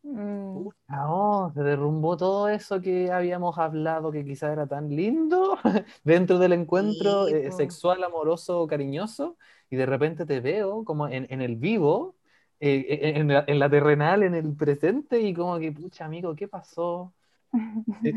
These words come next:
Speaker 2: o, o
Speaker 1: <laughs>
Speaker 2: hasta, o hasta lo que más a mí me ha pasado con varias de las personas con las que he estado, es que simplemente el hecho de empezar a conversar y como empezar a, a fluir con, insisto, la energía de ambos, es como,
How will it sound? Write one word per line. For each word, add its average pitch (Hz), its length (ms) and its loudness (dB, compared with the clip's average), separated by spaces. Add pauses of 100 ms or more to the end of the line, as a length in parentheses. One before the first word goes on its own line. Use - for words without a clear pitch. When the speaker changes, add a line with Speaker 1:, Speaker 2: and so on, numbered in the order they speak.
Speaker 2:
o, 151 140 6
o 160 260 6
Speaker 1:
<laughs> - 20 10
Speaker 2:
hasta, 196 340 4
o 160 100 6
hasta 185 180 2
lo 202 120 4
que 180 100 2
más 185 140 2
a 214 60 2
mí 208 100 -2
me 214 80 0
ha 214 80 0
pasado 196 440 2
con 185 200 0
varias 220 320 -2
de 285 120 -8
las 277 280 -8
personas 233 460 -10
con 214 160 -8
las 208 120 -8
que 190 100 -8
he - 20 -8
estado, 202 300 -8 (340)
es 156 140 -2
que 165 120 0
simplemente 196 480 0
el 196 80 0
hecho 202 160 -2
de 196 60 0
empezar 180 340 -2
a 196 60 0
conversar 175 500 -2
y 190 60 -2
como 160 440 0 (340)
empezar 143 440 0
a, 170 80 2
a 143 160 2
fluir 135 360 -4
con, 208 160 0
insisto, 180 320 -4
la 147 120 2
energía 143 420 -4
de 190 100 0
ambos, 220 320 -2
es 185 120 -8
como, 175 440 -2